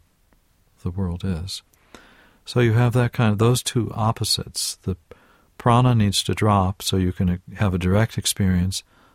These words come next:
of the dissolution of the forms and patterns, categories, ideas that thrive and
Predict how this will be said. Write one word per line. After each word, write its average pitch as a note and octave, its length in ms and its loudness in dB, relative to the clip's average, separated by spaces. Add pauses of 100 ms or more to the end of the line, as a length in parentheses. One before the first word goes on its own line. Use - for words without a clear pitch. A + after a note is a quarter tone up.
(160)
of F#2+ 200 -8
the G#2+ 80 -6
dissolution F#2+ 1000 0 (760)
of G2 380 -2
the F2 80 -8
forms A2 580 2
and F2+ 140 -4
patterns, F#2+ 960 -2 (420)
categories, F#2 680 0
ideas E2+ 720 -4 (480)
that F2+ 340 -4 (340)
thrive G#2 960 0
and F#2 340 -2